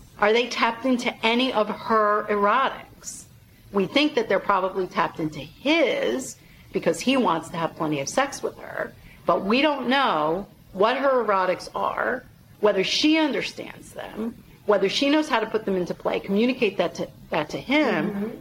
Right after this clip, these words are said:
Speaker 1: or whether or not he has a clue what he's doing, how to touch her, how to please her, how to get her interest, right?
Speaker 2: And can they talk about these things?
Speaker 1: And can they talk about these
Speaker 2: And that's another skill in itself.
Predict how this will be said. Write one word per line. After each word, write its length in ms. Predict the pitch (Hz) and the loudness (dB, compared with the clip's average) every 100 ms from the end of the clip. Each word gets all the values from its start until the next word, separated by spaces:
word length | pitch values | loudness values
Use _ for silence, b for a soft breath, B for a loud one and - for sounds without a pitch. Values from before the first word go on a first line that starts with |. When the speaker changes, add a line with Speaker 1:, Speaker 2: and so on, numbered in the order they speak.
| - | 2
Speaker 1:
or 220 | 214 202 | 4 4
whether 360 | 202 196 196 | 2 2 2
or 80 | 185 | 2
not 340 | 185 175 180 - | 2 2 2 0
he 160 | 269 240 | -2 2
has 320 | 214 196 - - - - - | 2 2 -2 -14 -20 -6 0
a 180 | 220 220 | 0 0
clue 460 | - - 269 285 | -4 0 2 2
what 240 | 269 233 214 | 2 0 0
he's 240 | 233 214 | -2 -2
doing, 300 | - 185 - - - - - - - - - - - - - | 0 0 -2 -12 -20 -20 -20 -20 -20 -20 -20 -20 -20 -16 -2
how 140 | 196 | 0
to 80 | 233 | 2
touch 300 | 226 196 175 | 2 -2 -2
her, 240 | 175 165 - - | -4 -4 -6 0
how 100 | 208 | 0
to 60 | 233 | 0
please 400 | - 202 160 - | 0 0 0 0
her, 260 | 143 143 B B B | -2 -2 B B B
how 160 | - 226 | 0 2
to 160 | 240 247 - - - - - - - - - - - | 2 -2 -8 -20 -20 -20 -20 -20 -20 -20 -20 -4 0
get 160 | 214 | 2
her 360 | 202 208 185 - - | 2 2 0 -2 0
interest, 680 | 233 277 - - - - - - - - - - - - - - - - - | 2 2 -2 -4 -6 -16 -20 -20 -20 -20 -20 -20 -20 -20 -20 -20 -20 -10 -4
right? 320 | 156 220 302 | -2 -2 -2
Speaker 2:
And 220 | 233 226 214 | -2 -2 -2
can 280 | 233 220 | 0 2
they 140 | 214 202 | 0 -2
talk 380 | - 214 214 208 | -4 -2 -2 -2
about 320 | 170 135 - | 0 -2 -2
these 200 | 160 151 | -8 -10
things? 320 | - - 143 | -10 -12 -4
Speaker 1:
And 240 | 196 180 160 | 0 0 0
can 120 | 170 | 0
they 100 | 165 | -2
talk 240 | 190 - | -2 -8
about 180 | 151 - | -10 -18
these 240 | - - - | -20 -6 0
Speaker 2:
And 160 | 226 | 2
that's 220 | 208 208 226 | 2 0 0
another 360 | 220 208 202 | 2 2 -2
skill 420 | 202 - 220 202 196 | -8 -4 0 0 2
in 100 | 196 | -2
itself. 460 | 196 - 285 156 | -2 0 0 0